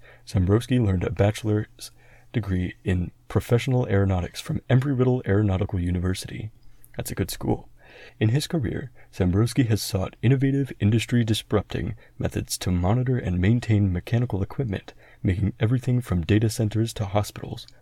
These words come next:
more efficient. He now resides in Seattle, Washington, and works in the aerospace industry. When Haley Arcano was ten years old, one of her knees began to ache.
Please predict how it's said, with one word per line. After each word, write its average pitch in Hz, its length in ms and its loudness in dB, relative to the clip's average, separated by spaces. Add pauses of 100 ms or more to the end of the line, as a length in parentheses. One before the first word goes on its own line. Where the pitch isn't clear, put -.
more 90 240 2
efficient. - 460 -6 (220)
He 101 140 0
now 90 160 4
resides 87 420 0
in 87 60 -4
Seattle, 107 400 2
Washington, 104 640 -2
and 92 220 -2
works - 400 -2
in 92 100 0
the 98 120 2
aerospace 120 520 -4
industry. - 500 -10 (560)
When 107 160 8
Haley 135 280 4
Arcano - 520 0
was 101 160 -4
ten 113 220 4
years 117 200 2
old, - 300 -8 (180)
one 107 120 2
of 110 100 2
her 135 80 2
knees 123 280 4
began 98 280 0
to - 200 -2
ache. - 300 -6